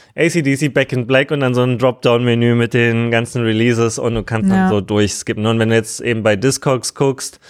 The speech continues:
Speaker 1: und, äh, checkst dann so All Versions, ähm, dann hast du halt so eine elendslange Liste jetzt bei Back in Black. In dem Fall ist die elendslang, weil sie es einfach so oft schon released haben.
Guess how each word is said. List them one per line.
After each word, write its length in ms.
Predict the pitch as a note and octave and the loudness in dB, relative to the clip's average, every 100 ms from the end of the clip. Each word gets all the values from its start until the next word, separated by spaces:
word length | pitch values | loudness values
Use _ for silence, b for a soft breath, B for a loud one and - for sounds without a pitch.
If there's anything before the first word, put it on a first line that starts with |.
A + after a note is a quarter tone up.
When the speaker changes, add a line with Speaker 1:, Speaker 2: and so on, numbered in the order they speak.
| B B B - | B B B -8
Speaker 1:
und, 420 | A#2+ A#2 A#2+ A#2 | -4 -2 -4 -4
äh, 300 | B2 A#2+ A2+ | 0 0 -2
checkst 280 | - C#3 - | -4 -4 -2
dann 140 | A#2 | -2
so 240 | A2+ A#2 | 0 0
All 280 | - A#2+ A2+ | 2 0 2
Versions, 680 | A2+ D#3 D#3+ C#3 D#3 D3 - C#3 | 2 2 2 0 0 -2 -4 -2
ähm, 800 | A#2+ A#2+ B2 A#2 A#2+ A#2+ A#2+ A2 | 0 2 2 0 -6 -6 -8 -8
dann 300 | B2+ A#2+ A#2 | -4 -2 -2
hast 180 | A#2 B2 | -4 -2
du 60 | |
halt 160 | A#2 A2+ | 0 0
so 60 | A#2 | -2
eine 160 | A#2+ | -2
elendslange 640 | A#2+ B2+ B2+ A#2+ B2 A#2 A2+ | 0 2 2 0 0 0 0
Liste 180 | B2+ | 0
jetzt 180 | A#2 - | -4 -2
bei 140 | G#2 G2+ | -2 0
Back 220 | G2+ G2+ | 0 -2
in 120 | G2 | -2
Black. 200 | G2+ G#2+ | -2 -2
In 100 | G#2+ | 0
dem 220 | G2+ A2 | 0 0
Fall 240 | - G#2+ G2+ | -2 -2 -2
ist 100 | - | -4
die 100 | F#2 | -4
elendslang, 520 | G#2+ A2 - A#2 A2 | -2 -2 -2 -2 0
weil 100 | G#2 | -4
sie 60 | |
es 60 | G2 | -2
einfach 180 | G#2 G2+ | -4 -4
so 180 | G2+ G#2+ | -2 -2
oft 220 | F#2+ - | -4 -6
schon 180 | A#2 G#2+ | -6 -4
released 360 | G2+ A#2+ A#2+ | 0 -2 0
haben. 300 | B2+ A#2+ B2 | -2 0 -2